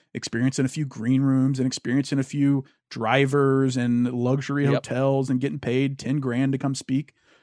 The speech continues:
Speaker 1: you wanna keep doing that. I mean, I would wanna keep doing that, I think, just, like, on a basic level. If somebody said, "Hey, we're gonna pay you twenty grand to come speak, and we're gonna give you a free pair of shoes and put you up at the Ritz. How does that sound?" I would be like,
Speaker 2: Yeah.
Speaker 1: "Well,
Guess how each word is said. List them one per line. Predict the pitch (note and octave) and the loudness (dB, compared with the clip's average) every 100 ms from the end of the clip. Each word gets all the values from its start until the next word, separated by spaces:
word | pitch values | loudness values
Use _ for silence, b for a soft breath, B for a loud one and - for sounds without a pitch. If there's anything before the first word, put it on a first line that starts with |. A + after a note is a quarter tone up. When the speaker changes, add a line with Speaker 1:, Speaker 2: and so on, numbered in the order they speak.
| _ _ _ | _ _ _
Speaker 1:
you | B2 C3 | 2 4
wanna | B2+ C#3+ D#3+ | 6 4 4
keep | C#3 F3 F3 C3+ | 2 0 -2 -2
doing | C#3 D4+ A2+ | 0 2 0
that. | G#2 A2+ - | -4 -8 -4
I | |
mean, | B2 A2+ | -4 -2
I | B2 G#3 | 0 0
would | D#3 B2+ | 2 0
wanna | A#2+ A2+ | -2 -4
keep | C3 B2 | -6 -4
doing | B2+ A#2+ | -2 -2
that, | A#2+ F3+ | -2 -2
I | A3 | -4
think, | - C3 A#3 - - D3 | -2 -4 -4 -8 -12 -8
just, | C3 - | -6 -4
like, | B2 A2 - - | -4 -6 -10 -4
on | B2+ | -2
a | A#2 A2 - _ _ | -2 -4 -8 _ _
basic | - F3+ D3 C3 | -4 -2 -4 0
level. | D#3+ D3 | 0 2
If | C3 | -2
somebody | - D3 B2 | 0 0 0
said, | C#3+ C3+ A2+ - _ _ _ | 2 0 0 -12 _ _ _
"Hey, | E3+ D#3+ A#2+ - | 2 4 2 0
we're | D3+ | 0
gonna | E3 | 2
pay | E3 D#3 | 2 2
you | |
twenty | C3 - E3 C#3+ | 0 -2 -2 0
grand | C#3 D3 B2 | 2 2 2
to | |
come | - C3+ A#2+ - | 0 0 -2 -4
speak, | - D#3 B2+ A#2+ - | -8 0 0 0 -2
and | D3 | 0
we're | C#3+ | 2
gonna | C#3 | 0
give | C3 | 0
you | |
a | B2 | -2
free | D3 B2+ | -2 -2
pair | C3 | -2
of | A#2 | -2
shoes | - B2+ A#2 | 0 0 -2
and | A2 | -4
put | C3 - | -6 -4
you | B2 | -4
up | |
at | A#2 | -4
the | A2 | -6
Ritz. | A2 A#2 - - - _ | -4 -4 -6 -16 -20 _
How | D#3 | -2
does | A#2+ | 0
that | C3 - | 0 -2
sound?" | A2 G#2 G2 _ _ _ | -10 -10 -14 _ _ _
I | A#2+ | -6
would | A#2 | -4
be | A2 | -4
like, | G#2+ | -4
Speaker 2:
Yeah. | G#2 | 0
Speaker 1:
"Well, | C#3+ E4+ | 0 0